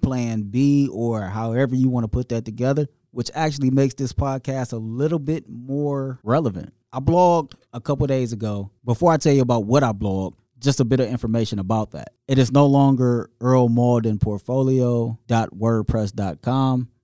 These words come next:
It is now landmade L L C dot com, to where you can go check out all my blogging work.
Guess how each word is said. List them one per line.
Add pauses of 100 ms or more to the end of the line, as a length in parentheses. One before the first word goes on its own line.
(160)
It
is
now
landmade
L
L
C
dot
com,
to
where
you
can
go
check
out
all
my
blogging
work.